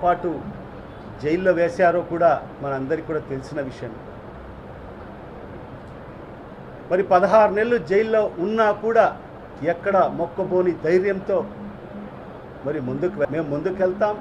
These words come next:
ఎందుకంటే ఇద్దరితో ప్రారంభమైన వైఎస్ఆర్ కాంగ్రెస్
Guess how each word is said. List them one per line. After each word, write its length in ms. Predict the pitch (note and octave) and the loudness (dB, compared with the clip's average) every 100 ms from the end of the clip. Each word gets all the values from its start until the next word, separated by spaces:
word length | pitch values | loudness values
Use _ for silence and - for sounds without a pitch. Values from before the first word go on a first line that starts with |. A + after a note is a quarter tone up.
| - - - - - - - - - - - - G2+ - D3 | -8 -12 -12 -14 -16 -16 -16 -16 -16 -14 -14 -12 -12 -10 -4
ఎందుకంటే 400 | F3 G3 G#3 A#3+ A3+ - - - - - G#3 G#3 G3+ - - - G#3 - - - - - F3+ | -2 0 6 8 6 2 -12 -14 -14 -14 -12 -12 -12 -12 -14 -14 -12 -12 -14 -16 -12 -6 -6
ఇద్దరితో 440 | - A#3 A3+ G#3 A3 | 6 6 8 6 6
ప్రారంభమైన 640 | G#3 G3+ G#3 G#3 G3 G#3 G3 D#3+ - - - - - - - - - | 6 6 6 4 4 4 2 0 -2 -14 -16 -14 -12 -12 -12 -12 -2
వైఎస్ఆర్ 440 | D#3 F#3+ F#3 F3+ E3+ | 4 4 6 2 2
కాంగ్రెస్ 400 | F3 E3+ E3 D#3+ | 0 0 0 -2